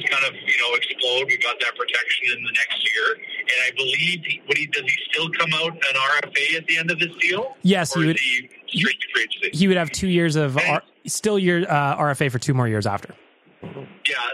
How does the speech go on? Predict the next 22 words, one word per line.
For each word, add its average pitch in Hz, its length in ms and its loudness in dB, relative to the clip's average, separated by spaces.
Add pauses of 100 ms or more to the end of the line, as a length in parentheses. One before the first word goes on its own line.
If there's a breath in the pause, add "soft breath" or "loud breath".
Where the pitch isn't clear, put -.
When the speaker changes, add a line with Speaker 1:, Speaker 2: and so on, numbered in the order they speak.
(120)
Speaker 1:
so 147 200 -2
I 156 320 0
think 190 220 -2
it's, 156 200 -2 (160)
uh, - 20 0
I 127 540 0
think 165 160 0
it's 156 100 -4
a 175 60 0
fair - 300 0
number. 104 340 -4 (180)
So 110 300 -2
I'm, 139 220 0
I'm 147 160 0
happy 143 360 2
with 139 240 -2
it. 139 160 -2
It's 131 140 -4
good - 160 0
to - 60 0
get 127 140 -2
that 123 200 0